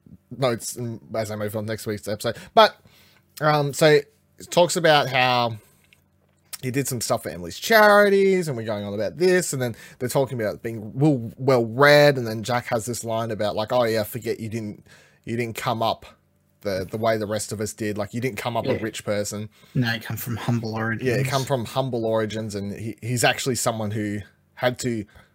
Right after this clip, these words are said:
Speaker 1: work somewhat to,
Speaker 2: Yeah.
Speaker 1: to get to, to where he is, unlike the rest of these people who were kind of just born in as, um, they're, they're more like the Logans, you know?
Speaker 2: Yeah.
Speaker 1: The sons of rich people, sons of these families.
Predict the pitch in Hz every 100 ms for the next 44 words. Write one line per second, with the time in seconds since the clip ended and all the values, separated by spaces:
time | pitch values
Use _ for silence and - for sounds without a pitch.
0 | _ _ _ _ _ _ 117 131 131 131
1 | 131 - - 123 120 117 - 123 113 104
2 | 117 113 120 - 117 110 107 107 - 110
3 | 117 110 113 113 110 107 104 107 - 107
4 | 110 - 107 107 110 104 104 107 101 113
5 | 104 101 - 107 117 110 107 107 107 104
6 | 107 104 101 - - - _ _ - -
7 | 185 - 214 220 208 180 156 135 131 113
8 | 76 78 - - - 110 113 127 113 -
9 | _ 135 - 170 151 143 123 120 101 113
10 | - - 98 - 101 104 98 - - 135
11 | 131 120 107 104 - 101 101 104 107